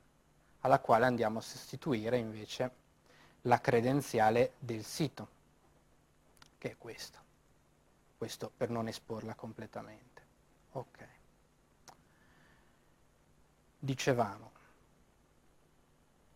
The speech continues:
questo è l'url, lo chiamiamo Azure. Questa è un'operazione di configurazione che facciamo una volta, chiaramente. Ok, gli dico push. A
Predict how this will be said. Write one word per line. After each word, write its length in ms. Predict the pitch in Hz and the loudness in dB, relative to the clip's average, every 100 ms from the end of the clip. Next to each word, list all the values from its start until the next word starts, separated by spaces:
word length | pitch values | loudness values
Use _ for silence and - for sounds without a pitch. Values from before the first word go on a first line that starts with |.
| _ _ _ _ _ _ | _ _ _ _ _ _
questo 360 | - 117 - 156 | -8 -8 -4 0
è 20 | |
l'url, 420 | 196 240 277 285 - _ - | 4 4 4 2 0 _ -16
lo 160 | 143 127 | -14 -10
chiamiamo 500 | - 117 113 110 135 | -8 -6 -6 -4 0
Azure. 460 | 156 165 214 247 269 _ _ _ _ _ _ - - | 2 2 0 -2 -2 _ _ _ _ _ _ -20 -6
Questa 220 | 131 143 | 2 4
è 40 | |
un'operazione 460 | 127 120 117 - 117 | 4 4 0 -2 -4
di 60 | |
configurazione 580 | - 107 113 110 - 113 | -4 -8 -4 -4 -4 -8
che 80 | 104 | -8
facciamo 300 | - - 110 | -10 -10 -10
una 100 | 104 | 0
volta, 400 | 120 123 101 113 | 6 6 6 -4
chiaramente. 720 | - 113 110 107 110 - 190 _ _ _ _ _ | -12 -14 -14 -14 -16 -16 -16 _ _ _ _ _
Ok, 460 | - - - 127 185 | -16 -12 -4 0 0
gli 100 | 196 | 0
dico 240 | 117 - 131 | -4 -6 -2
push. 400 | 202 214 - | 0 -2 -4
A 80 | 294 | -10